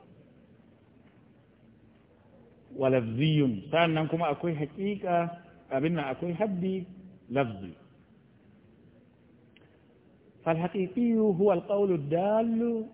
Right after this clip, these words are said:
على ماهية الشيء. الحد الحقيقي شيني اللفظ الدال على ماهية الشيء.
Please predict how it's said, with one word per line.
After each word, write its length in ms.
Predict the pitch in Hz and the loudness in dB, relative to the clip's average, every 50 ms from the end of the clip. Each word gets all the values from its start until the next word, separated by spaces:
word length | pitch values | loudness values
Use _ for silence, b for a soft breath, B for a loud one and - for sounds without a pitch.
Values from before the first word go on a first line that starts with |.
| - - - - | -18 -18 -8 -2
على 320 | 139 143 156 170 175 170 | 2 4 4 6 4 4
ماهية 560 | 160 156 143 139 131 123 131 135 135 127 120 - 123 | 2 2 2 2 2 0 0 0 0 0 -2 -4 -10
الشيء. 480 | 117 - - - - 135 123 98 87 - - - - - - - - - - - - - - - - - - - - - - - - - - - - - - - - _ _ _ - _ - _ - - - - - - - - - - - - - _ - - _ _ - - - - _ _ _ _ _ _ _ _ _ _ _ _ _ _ _ _ _ _ _ _ _ - - - - - - - - _ _ - - 127 | -14 -14 -16 -6 -2 -2 -2 -2 -6 -14 -18 -20 -20 -20 -20 -20 -20 -20 -20 -20 -20 -20 -20 -20 -20 -20 -20 -20 -20 -20 -20 -20 -20 -20 -20 -20 -20 -20 -20 -20 -20 _ _ _ -20 _ -20 _ -20 -20 -20 -20 -20 -20 -20 -20 -20 -20 -20 -20 -20 _ -20 -20 _ _ -20 -20 -20 -20 _ _ _ _ _ _ _ _ _ _ _ _ _ _ _ _ _ _ _ _ _ -20 -20 -20 -20 -20 -20 -20 -20 _ _ -16 -8 -6
الحد 320 | 127 127 196 220 202 190 | -4 0 2 2 4 4
الحقيقي 720 | 214 190 175 180 - - 240 247 - - 262 247 254 233 - - - - - - - - - - - - - - - - - - - - - _ - - - - - _ _ _ _ _ _ _ _ _ _ _ _ _ _ _ | 4 4 4 -2 -2 -2 -2 -2 -2 -2 -2 0 0 -2 -4 -8 -20 -20 -20 -20 -20 -20 -20 -20 -20 -20 -20 -20 -20 -20 -20 -20 -20 -20 -20 _ -20 -20 -20 -20 -20 _ _ _ _ _ _ _ _ _ _ _ _ _ _ _
شيني 580 | - - 208 226 254 240 226 214 214 220 226 285 - - - - | -6 0 2 4 4 4 4 4 2 0 -2 -4 -10 -14 -2 0
اللفظ 400 | 156 151 156 185 214 202 180 175 | 2 4 6 4 4 4 2 0
الدال 600 | 175 156 143 165 180 208 233 240 240 254 262 233 - - - - - - | 0 0 2 4 4 4 4 2 0 0 -2 -4 -6 -12 -20 -20 -14 -4
على 220 | 139 147 160 160 160 | 2 4 6 6 6
ماهية 400 | 151 143 139 135 135 131 123 - 120 | 6 2 2 2 2 0 0 0 -6
الشيء. 400 | 110 - - - 117 101 90 | -10 -10 -10 -10 -8 -8 -8